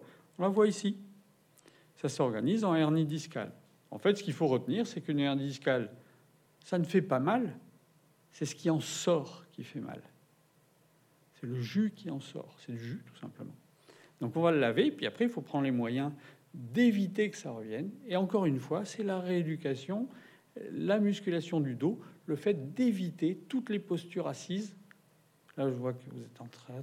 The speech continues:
très concentrés en train de m'écouter, je vous en remercie. Mais par contre, je vais vous demander de vous redresser un petit peu pour éviter d'avoir, euh, les disques qui sont chassés vers l'arrière. Il faut faire ça souvent, sinon après,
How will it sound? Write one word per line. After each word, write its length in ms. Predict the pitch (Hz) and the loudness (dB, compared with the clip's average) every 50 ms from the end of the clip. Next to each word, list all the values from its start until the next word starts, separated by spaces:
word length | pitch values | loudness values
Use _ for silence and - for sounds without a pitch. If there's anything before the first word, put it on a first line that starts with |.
| - | -10
très 140 | - - 165 | -4 -4 -2
concentrés 520 | 165 156 139 120 - 147 131 123 - - 143 | 0 0 -2 -2 -2 -4 -4 -4 -4 -4 -4
en 80 | 131 | -4
train 180 | 127 - - 127 | -4 -6 -6 -4
de 60 | 127 | -2
m'écouter, 460 | 127 120 - - 131 123 - 233 233 | -2 -4 -6 -8 -12 -4 0 0 0
je 100 | - - | 0 -2
vous 160 | - - 156 | -6 -10 -8
en 20 | 120 | -6
remercie. 460 | 127 120 117 117 - - - 254 269 - - - - - - - - - | -4 -4 -6 -6 -8 -4 -4 -4 -4 -4 -12 -16 -16 -16 -18 -14 -6 -2
Mais 120 | 165 175 | -2 2
par 140 | 170 156 143 | 2 2 4
contre, 160 | 226 262 254 | 6 4 6
je 40 | 226 | 6
vais 60 | 202 | 4
vous 80 | 175 165 | 4 6
demander 300 | 147 135 131 160 233 247 | 4 4 4 4 2 2
de 80 | 226 | 4
vous 160 | 240 247 240 214 | 4 4 4 6
redresser 760 | 190 190 208 208 196 175 160 156 143 - - 131 123 123 - - - - - | 8 12 12 12 12 12 10 8 6 6 2 0 0 -2 -2 -8 -16 -4 0
un 120 | 160 160 147 | 2 2 2
petit 200 | - - 151 123 | 2 0 -4 -4
peu 260 | - - 123 135 - - - - - - - _ _ - | -2 -4 -6 -6 -6 -8 -14 -20 -20 -20 -20 _ _ -4
pour 200 | - 220 226 220 | 0 4 6 6
éviter 640 | 214 185 180 180 170 156 180 233 262 277 277 269 254 | 6 6 4 2 0 0 2 2 2 2 2 2 0
d'avoir, 680 | 196 175 170 165 175 196 233 262 277 277 269 247 208 185 | 2 2 0 2 2 0 -2 0 0 -2 -2 -2 -2 0
euh, 220 | 175 170 170 165 | 0 2 2 2
les 160 | 160 156 151 | 4 4 2
disques 400 | 143 151 226 285 302 - - 240 | 4 6 4 4 4 4 -4 -6
qui 100 | 175 - | -6 -6
sont 180 | - - 226 220 | -4 -2 -2 -2
chassés 460 | 202 - - 202 170 - - 247 247 | 0 2 2 2 2 2 0 -2 0
vers 220 | 254 262 233 208 196 | 0 2 2 2 2
l'arrière. 580 | 190 180 165 151 135 135 147 156 165 - - - - - - - - - - | 0 0 0 0 0 0 -2 -4 -6 -8 -14 -20 -20 -20 -20 -20 -18 -8 -8
Il 60 | 143 | -4
faut 120 | - 165 160 | -2 -2 0
faire 220 | 160 214 214 - | 0 -2 -2 -2
ça 180 | - - 226 208 | -4 -4 -4 -4
souvent, 640 | 214 - - - 226 220 220 208 180 135 135 151 156 | -4 -10 -10 -2 0 2 2 4 2 2 0 0 -4
sinon 360 | - - - 123 135 175 208 | -6 -4 -4 0 0 2 0
après, 360 | 190 - - 160 202 294 302 | 0 -2 -2 -2 -2 -2 -2